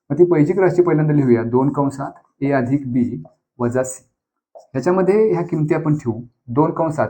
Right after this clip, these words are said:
ए ची किंमत आहे दोन, अधिक बी ची किंमत एक, वजा सी ची किंमत वजा दोन आहे, त्यामध्ये कंसात ठेवावं लागेल. मग दोन कंसात दोन अधिक एक म्हणजेच तीन, वजा वजा होतील, अधिक दोन. मग तीन गुणिले दोन म्हणजेच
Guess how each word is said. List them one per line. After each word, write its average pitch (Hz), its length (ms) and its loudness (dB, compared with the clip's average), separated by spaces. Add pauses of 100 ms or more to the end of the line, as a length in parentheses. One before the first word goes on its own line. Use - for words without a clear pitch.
(100)
ए 147 120 4
ची 151 120 -6
किंमत 151 320 0
आहे 120 140 -2
दोन, 117 260 -2 (680)
अधिक 147 240 2 (220)
बी 123 220 -2
ची 143 140 -4
किंमत 131 380 0 (240)
एक, 120 280 4 (760)
वजा 127 380 0
सी - 260 -2
ची 151 140 -10
किंमत 160 320 -2
वजा 147 280 6
दोन 185 160 2
आहे, 180 80 0
त्यामध्ये 185 280 2
कंसात 147 320 0
ठेवावं 98 260 -8
लागेल. - 200 -20 (1120)
मग 107 160 -10
दोन 160 240 4
कंसात 170 380 2
दोन 135 240 2
अधिक 135 180 -2
एक 143 140 0
म्हणजेच 143 360 2 (440)
तीन, 123 240 0 (360)
वजा 123 220 0
वजा 147 200 4
होतील, 147 320 0 (500)
अधिक 113 260 -2
दोन. 101 160 -14 (720)
मग 123 80 -10
तीन 165 260 0
गुणिले 165 260 0
दोन 160 160 -2
म्हणजेच 160 300 -2